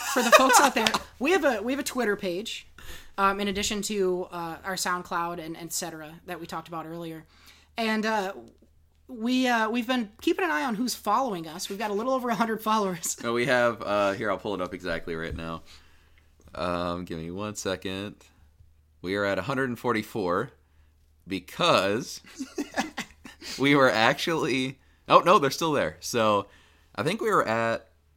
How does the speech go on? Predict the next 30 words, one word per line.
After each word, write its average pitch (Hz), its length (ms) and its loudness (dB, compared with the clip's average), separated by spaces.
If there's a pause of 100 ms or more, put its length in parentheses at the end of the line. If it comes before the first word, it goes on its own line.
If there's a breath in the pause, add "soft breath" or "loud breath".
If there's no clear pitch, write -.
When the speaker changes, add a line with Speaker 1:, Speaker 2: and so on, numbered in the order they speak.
(120)
Speaker 2:
we've 123 120 -4
had 147 140 0
a - 20 -8
couple 113 280 -4
drop 92 280 2
out. 82 160 0
I 82 40 -4
think 98 160 -6
we've 98 100 -2
had 92 100 -2
a 87 60 -6
couple 90 340 -4
of 87 100 -4
our, 82 220 -2
our 90 140 -8
favorite 85 320 -6
porn 87 240 -2
bots 80 240 -2
drop 80 280 -2
out. 78 340 -4 (440 soft breath)
Um, 87 440 0 (300)
but 131 380 6 (140)
I'm 120 80 0
gonna 123 160 0
give 120 200 2
a, 107 200 0
a 110 80 -2
special 117 360 -2
shout 110 320 4
out 104 260 2